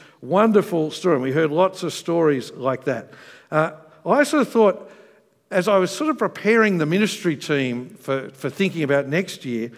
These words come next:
I sort of thought, "Oh, this year hasn't been as exciting." So, so a couple of weeks ago, I said to Avril, and I was just trying to prepare her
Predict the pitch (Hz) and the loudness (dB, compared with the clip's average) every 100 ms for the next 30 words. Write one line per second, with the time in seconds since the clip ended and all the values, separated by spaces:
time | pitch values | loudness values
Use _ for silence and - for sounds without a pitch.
0 | - - - 175 - 330 233 220 190 202 | -20 -16 -6 -4 -2 -2 2 2 2 2
1 | 214 240 277 208 170 160 151 143 127 135 | 0 -4 -2 0 0 -2 -2 -2 -4 -8
2 | - 226 185 107 - - 147 147 - 151 | 0 2 2 -2 -14 -6 -4 -4 -6 0
3 | 247 277 185 202 240 170 127 110 151 175 | 2 2 4 2 0 -4 -4 -2 -2 -4
4 | - - - - 156 - 240 185 165 175 | -14 -20 -10 -2 -2 2 2 2 4 4
5 | 185 151 147 156 254 - 220 180 147 - | 4 2 0 -2 -6 0 0 0 -4 -4
6 | 180 196 196 156 170 170 170 151 | 2 4 4 4 2 4 4 2